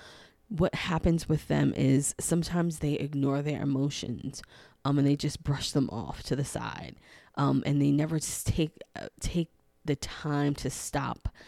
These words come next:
and really figure out what's going on with them. So they become very stressed out, very, um, tense,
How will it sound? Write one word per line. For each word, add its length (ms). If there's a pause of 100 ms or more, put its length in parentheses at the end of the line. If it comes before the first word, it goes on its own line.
(240)
and 220
really 540
figure 380
out 140
what's 200
going 380
on 320
with 180
them. 280 (360)
So 320
they 200
become 300
very 200
stressed 440
out, 460 (100)
very, 560 (400)
um, 440
tense, 720